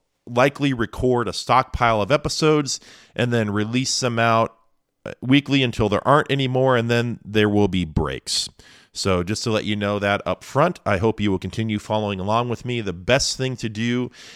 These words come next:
is to subscribe to this show, uh, so new episodes will show up in your feed as I get them out into the world. Please, wherever you get podcasts, leave a rating and a review, as that helps others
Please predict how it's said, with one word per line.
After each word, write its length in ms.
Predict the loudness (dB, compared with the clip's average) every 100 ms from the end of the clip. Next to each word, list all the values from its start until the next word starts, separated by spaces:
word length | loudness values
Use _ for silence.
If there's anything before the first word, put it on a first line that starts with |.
| -4
is 220 | 0 0
to 180 | 0 -2
subscribe 800 | 0 -2 -2 -2 4 4 4 0
to 240 | -2 -2 0
this 220 | 0 0
show, 600 | 0 4 4 4 2 -2 -8 -12 0
uh, 200 | 2 2
so 360 | 2 0 0 -2
new 240 | 0 2
episodes 440 | 2 0 2 0 0
will 80 | -6
show 300 | 0 2 4
up 180 | 2
in 140 | 0 -4
your 140 | -4
feed 420 | -6 -4 -4 -4 -4
as 200 | -4 -4
I 80 |
get 220 | -6 -6 -6
them 120 | -4
out 240 | -2 -2
into 360 | -4 -6 -4 -4
the 120 | -2
world. 380 | -2 0 -2 -4 -10 _ -20 -20 -20 -20 _
Please, 500 | 0 2 4 4 2
wherever 480 | 2 2 2 4 4
you 180 | 4 4
get 240 | 2 0
podcasts, 640 | 2 4 4 4 2 2 0
leave 220 | 0 2
a 80 | 2
rating 640 | 4 4 6 4 2 -2 -4
and 240 | 0 2
a 60 | 2
review, 640 | 2 0 2 2 4 2
as 180 | 2 0 2
that 260 | 2 2
helps 400 | 2 2 2 -2 0
others 540 | 2 4 2 2 -2